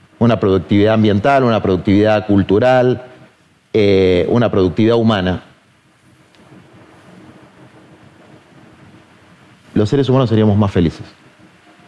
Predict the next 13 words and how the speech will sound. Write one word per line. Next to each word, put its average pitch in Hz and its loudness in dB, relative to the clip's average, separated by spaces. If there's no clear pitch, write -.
viviríamos 110 0
más 107 0
pacíficamente 117 0
y 117 0
fraternalmente, 101 -2
porque 110 0
también 147 2
en 113 0
el, 95 0
en 104 0
el 98 0
proceso 123 -2
de 90 0